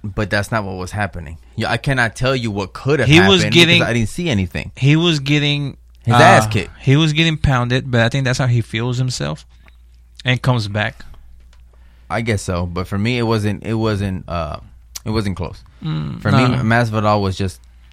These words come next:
Speaker 1: dominating him for two rounds, no, three rounds, and I don't think this fight was necessary. I, when I saw this, I was like, "For what? Like, why are you fighting a guy that you dominated? This is not, you don't get no points from this."
Speaker 2: Yeah.
Speaker 1: And,
Speaker 2: Yeah.
Speaker 1: and this is a guy that I like.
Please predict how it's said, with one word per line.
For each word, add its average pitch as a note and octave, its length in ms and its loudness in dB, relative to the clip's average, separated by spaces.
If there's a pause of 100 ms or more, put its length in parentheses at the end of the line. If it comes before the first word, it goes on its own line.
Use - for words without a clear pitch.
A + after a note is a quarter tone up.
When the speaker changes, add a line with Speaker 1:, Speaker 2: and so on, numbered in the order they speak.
(360)
Speaker 1:
dominating G#2 600 2
him F#2+ 180 0
for F#2 120 -10
two G2+ 200 -4
rounds, F#2 460 -4 (480)
no, F#2+ 340 -2
three C#3 240 0
rounds, F2+ 480 -4 (440)
and F#2 800 -4 (500)
I D#2 60 -8
don't A#2 100 -4
think C#3 140 -6
this B2+ 100 -8
fight C#3 100 0
was A#2 140 -4
necessary. G#2 520 -6
I, F#2+ 140 -2
when F#2+ 160 -4
I G#2 80 0
saw B2 220 -2
this, A#2+ 280 -2
I A2+ 60 -2
was G#2 180 -6
like, F#2+ 140 -4
"For G#2+ 120 -6
what? A2+ 320 -6 (140)
Like, E2+ 200 -8 (240)
why G#2 240 2
are B2+ 40 2
you A#2 180 -2
fighting A#2+ 320 2
a G2+ 60 -2
guy A2+ 200 2
that G#2+ 200 -6
you A2 80 -6
dominated? G2+ 600 -2
This G2+ 160 -6
is B2+ 100 -4
not, B2 300 -2 (380)
you D#3 100 0
don't F3+ 120 2
get F#3 100 -2
no C#3 120 2
points F#2+ 280 -4
from F#2 180 -8
this." - 280 -16 (240)
Speaker 2:
Yeah. G#2+ 220 -6 (440)
Speaker 1:
And, A2 200 -4
Speaker 2:
Yeah. C#3 120 2
Speaker 1:
and C3 100 2
this D3 120 2
is D3 100 -2
a B2 60 2
guy C#3 140 6
that B2 100 4
I B2 100 8
like. B2+ 300 4